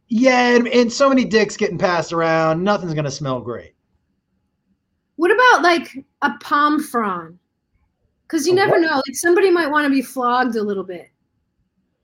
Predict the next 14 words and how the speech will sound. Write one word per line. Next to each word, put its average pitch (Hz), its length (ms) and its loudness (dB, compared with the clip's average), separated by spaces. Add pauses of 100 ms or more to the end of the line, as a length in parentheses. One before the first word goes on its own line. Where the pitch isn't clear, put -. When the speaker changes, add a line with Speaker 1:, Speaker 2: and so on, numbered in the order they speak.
(220)
Speaker 1:
What? 156 260 0
I, 202 220 2
I 208 40 4
don't 247 120 4
even 220 100 2
know 208 80 2
what 185 60 -2
you're 160 100 -2
talking, 196 400 -2
like 165 160 -2
a 156 60 0
palm, 226 640 -2 (160)
like 180 200 -4
a 151 140 -2